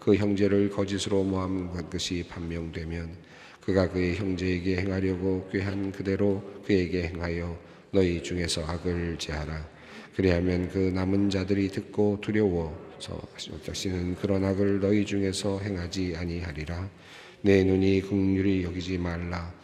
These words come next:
생명에는 생명으로, 눈에는 눈으로, 이에는 이로, 손에는 손으로, 발에는 발로이니라. 아멘. 예, 어제, 어, 본문은 그 도피성에 관련된 내용이었습니다.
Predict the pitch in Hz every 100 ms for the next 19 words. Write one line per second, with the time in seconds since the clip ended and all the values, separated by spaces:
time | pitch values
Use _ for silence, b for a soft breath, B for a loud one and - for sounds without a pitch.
0 | B B - 98 90 92 92 92 92 92
1 | 104 92 95 92 98 98 98 B B 101
2 | 101 101 104 104 104 104 104 104 104 -
3 | - - 98 95 90 90 85 82 92 95
4 | B B B - - 98 87 90 85 85
5 | 90 82 85 87 110 - - - - -
6 | 78 82 85 87 87 82 - 80 85 92
7 | 95 78 82 73 73 78 76 71 - -
8 | - - - - - - - - - _
9 | _ _ _ _ - - - _ _ B
10 | B B B B B - 92 87 87 92
11 | 98 95 95 78 92 82 98 101 104 101
12 | 107 107 90 73 71 - 87 82 - 104
13 | - 117 - 87 65 62 58 - 80 90
14 | 85 92 92 90 85 85 80 98 95 92
15 | 82 - 90 85 80 80